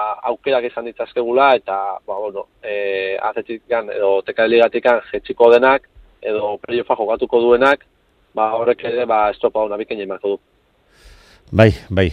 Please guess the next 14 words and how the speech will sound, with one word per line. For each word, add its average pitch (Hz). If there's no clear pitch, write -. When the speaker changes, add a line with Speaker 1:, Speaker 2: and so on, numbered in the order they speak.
Speaker 2:
o, 92
argi 90
dago 90
hor 87
badaudela 87
jokatu 104
beharreko 98
karta 101
batzuk, 113
eta 90
bakoitzak, 95
e, 80
bere 101
jokoari 87